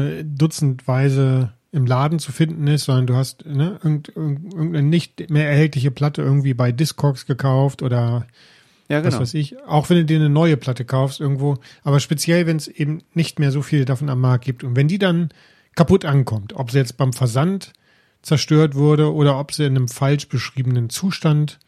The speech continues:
Speaker 1: verkauft wurde oder ob sie einfach was abkriegt. Weil, kann ja auch sein, dass man das selber mal verschuldet, ne? Das,
Speaker 2: Ja,
Speaker 1: was
Speaker 2: klar,
Speaker 1: weiß
Speaker 2: ist ja
Speaker 1: ich,
Speaker 2: egal.
Speaker 1: fällt einem runter beim Saubermachen, was weiß ich.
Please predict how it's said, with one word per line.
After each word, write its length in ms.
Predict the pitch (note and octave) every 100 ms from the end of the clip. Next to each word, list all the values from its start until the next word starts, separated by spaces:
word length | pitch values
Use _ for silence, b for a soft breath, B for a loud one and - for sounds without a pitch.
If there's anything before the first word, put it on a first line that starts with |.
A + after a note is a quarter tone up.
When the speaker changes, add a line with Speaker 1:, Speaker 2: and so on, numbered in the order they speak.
| b b b
Speaker 1:
verkauft 640 | - C#3+ - C#3 C#3 -
wurde 320 | C3 C3 C#3
oder 240 | F3 D3+ D3
ob 140 | D#3
sie 100 | D#3
einfach 540 | C3+ B2+ C3+ B2 - - _ _ _ _ _ _ _ -
was 320 | C#3 - -
abkriegt. 580 | C#3+ - - C#3+ B2+ C#3
Weil, 220 | D3+ F#3
kann 140 | F3+ G3+
ja 60 |
auch 60 | C3+
sein, 160 | D3+
dass 260 | B2 - A#2
man 160 | B2 A#2
das 120 | G2+
selber 280 | A#2 A#2 G2
mal 120 | F#2
verschuldet, 580 | - - B2 A2 F#2+ D3
ne? 120 | G#3+
Das, 140 | A2 D#3+
Speaker 2:
Ja, 100 | F#3+
Speaker 1:
was 60 |
Speaker 2:
klar, 160 | G3 D3
Speaker 1:
weiß 60 | A2+
Speaker 2:
ist 100 | E3+
ja 100 | E3
Speaker 1:
ich, 60 |
Speaker 2:
egal. 240 | E3+ A2 G2
Speaker 1:
fällt 240 | C3 B2
einem 160 | C3 A#2+
runter 240 | B2 A#2+
beim 140 | A2 A2+
Saubermachen, 540 | A2+ A2+ G#2 G2+ A#2
was 140 | G#2+
weiß 120 | A#2 -
ich. 140 | -